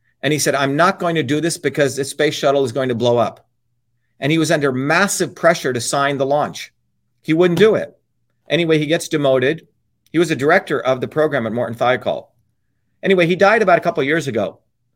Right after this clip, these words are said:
And he said something interesting. In life, it's important to say the right thing at the right time. After the fact, two years later, "Oh, yes, yes, it was wrong what they did,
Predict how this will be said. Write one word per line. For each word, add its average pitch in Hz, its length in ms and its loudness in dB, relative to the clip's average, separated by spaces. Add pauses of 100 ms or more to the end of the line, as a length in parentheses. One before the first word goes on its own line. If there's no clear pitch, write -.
(920)
And 165 260 2
he 180 180 -4
said 240 220 0
something 180 300 -2
interesting. 156 460 -4
In 139 220 -4
life, 196 500 0
it's 143 180 -4
important 170 560 -2
to 151 60 0
say 185 400 2
the 139 160 -2
right 147 420 2
thing 175 380 -4
at 123 120 -8
the 131 100 -2
right 135 300 0
time. 131 460 -4 (1400)
After 247 560 4
the 185 140 4
fact, 147 480 0
two 208 140 0
years 180 200 2
later, 170 180 2
"Oh, 208 220 6
yes, 170 400 0
yes, 160 220 0
it 160 40 -6
was 131 140 -4
wrong 160 300 0
what 156 160 -2
they 160 100 0
did, 160 400 0